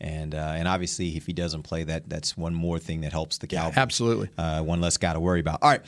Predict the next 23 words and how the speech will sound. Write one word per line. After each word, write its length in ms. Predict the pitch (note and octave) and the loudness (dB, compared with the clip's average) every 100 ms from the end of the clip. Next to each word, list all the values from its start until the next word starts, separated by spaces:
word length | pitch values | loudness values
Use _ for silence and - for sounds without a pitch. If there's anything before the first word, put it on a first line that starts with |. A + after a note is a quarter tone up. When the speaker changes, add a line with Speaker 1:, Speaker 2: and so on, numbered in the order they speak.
| - - | -12 0
Speaker 1:
let's 180 | F#3 F#3+ | 2 4
get 160 | B3+ | 2
to, 320 | - A3 F#3+ | 4 6 8
uh, 480 | D#3 C#3 C3+ B2+ A#2+ G#2+ - _ _ - | 10 10 10 10 8 6 -2 _ _ -8
actually, 260 | D3 - C#3 | -6 -4 -4
it's 140 | C#3 | -4
forty-two. 640 | - - - E3+ D3 - B2+ | -8 -10 -2 0 2 2 2
So 140 | D#3 | 2
let's 120 | D#3 | -2
go 140 | - C#4 | 0 0
ahead 80 | |
and 80 | C4 | 0
get 140 | F#3+ D#3+ | 0 2
our 100 | D#3 | 0
predictions. 800 | - D3 F4+ - - D2+ - C3 | -2 -2 -2 -4 -6 -6 -6 -8
It's, 240 | - - | -8 -8
it's 160 | F#3+ - | -8 -6
getting 240 | G3+ G3 | -4 -4
close 300 | F3+ D#3 D#3 | 0 0 2
to 60 | D3 | 0
the 100 | C#3 | 2
end 200 | C3 B2+ | 2 4
here. 200 | C#3 | 4